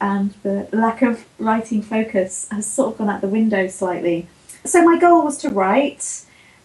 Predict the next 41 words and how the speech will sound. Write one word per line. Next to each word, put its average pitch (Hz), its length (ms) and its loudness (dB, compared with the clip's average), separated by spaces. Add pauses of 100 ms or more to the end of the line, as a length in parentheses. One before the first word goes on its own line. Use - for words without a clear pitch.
(380)
The 330 180 4
result 277 500 4
seems 269 340 6
to 277 80 2
have 262 140 0
been 262 220 8
to 262 60 2
have 254 260 0
fun. 208 600 0 (220)
Who's 320 280 4
the 285 80 4
winner? 254 400 6
I 254 120 4
don't 254 240 4
know. 208 300 0 (560)
But 262 160 4
more 285 160 8
seriously, 254 760 2
<clears throat> - 20 -2
I 254 440 4
do 262 280 2
actually 214 320 -6
have 214 220 -6
some 214 320 -6
paid 226 360 -6
work 220 320 -6
to - 100 -14
do. 180 300 -6 (340)
Some 220 220 -2
paid 233 300 -2
work 214 220 -2
actually 208 280 -12
came 196 220 -8
through 190 460 -8
in 190 220 -6
my 190 360 -6 (300)
second 254 720 2
week 269 300 4
I 247 140 2
was 240 200 -4
here. 294 380 2